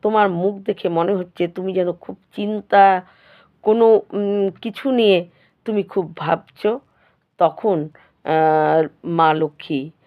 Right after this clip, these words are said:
আহ, তিনি সব কথা বলেন, তার সঙ্গে মহামুনির যা কথা হয়েছে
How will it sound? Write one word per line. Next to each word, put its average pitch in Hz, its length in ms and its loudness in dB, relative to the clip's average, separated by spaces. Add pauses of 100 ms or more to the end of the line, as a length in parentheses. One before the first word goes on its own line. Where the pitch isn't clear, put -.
(240)
আহ, 156 220 2 (120)
তিনি 165 260 -4
সব 175 220 -6 (160)
কথা 139 260 -4
বলেন, 127 340 -4 (260)
তার 170 140 0
সঙ্গে 165 460 -2
মহামুনির 156 680 -2
যা 151 180 0
কথা 175 340 -4
হয়েছে 151 420 -2